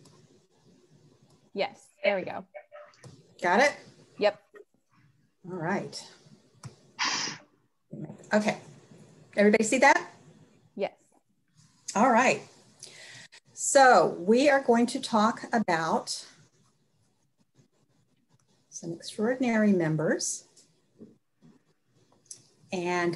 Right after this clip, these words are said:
Speaker 2: this brand new chapter that we're writing in Tri Delta's history at Sacred Heart. So in the fall of eighteen eighty-eight,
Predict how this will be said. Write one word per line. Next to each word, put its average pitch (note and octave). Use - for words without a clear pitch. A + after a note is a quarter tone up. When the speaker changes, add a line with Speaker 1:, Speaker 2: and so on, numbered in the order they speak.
Speaker 2:
this E3
brand F#3
new G#3+
chapter A3
that E3+
we're D#3+
writing D#3+
in F#3+
Tri F#3
Delta's E3+
history D#3+
at G#3
Sacred E3
Heart. B3+
So -
in A#3
the A3+
fall A#3
of C4+
eighteen B3+
eighty-eight, B3+